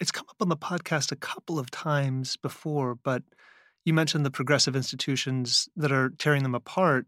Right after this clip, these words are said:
And, you know, I won't ask which one that was, but it's a, it's a, among political operators, especially inside Washington, D C, this is a known phenomenon, uh, that many people have, have,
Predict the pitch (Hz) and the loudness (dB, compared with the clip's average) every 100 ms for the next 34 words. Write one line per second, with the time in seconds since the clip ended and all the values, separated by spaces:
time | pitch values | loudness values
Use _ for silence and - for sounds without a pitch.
0 | _ 156 135 127 120 - _ _ 151 135 | _ -2 0 0 -2 -8 _ _ 4 6
1 | 185 165 - 147 151 135 147 196 143 110 | 6 6 4 0 0 4 4 2 0 -2
2 | 139 135 139 120 - - 147 131 127 _ | 0 0 0 -2 -6 -8 -2 -2 -2 _
3 | _ 175 180 262 285 185 - _ _ _ | _ 2 4 4 4 2 -2 _ _ _
4 | _ _ 170 170 180 175 147 131 131 _ | _ _ 2 4 4 4 4 2 0 _
5 | _ - 151 156 127 120 127 - 147 147 | _ 2 2 4 2 2 0 2 2 2
6 | 127 120 120 113 - _ - _ _ 147 | 0 -2 -6 -8 -12 _ -20 _ _ 4
7 | 143 143 131 123 - 170 123 151 - 196 | 4 4 2 2 2 4 2 2 4 4
8 | 127 120 131 139 135 127 123 - _ _ | 2 2 2 4 4 2 0 -4 _ _
9 | - 131 131 131 107 - - _ - 139 | -2 4 4 4 0 -8 -14 _ -2 0
10 | 127 123 135 - _ _ _ _ 156 160 | 0 0 -2 -4 _ _ _ _ 2 4
11 | 156 151 135 135 120 - _ - 139 127 | 4 2 2 2 0 -12 _ -2 0 0
12 | 123 - | -2 -12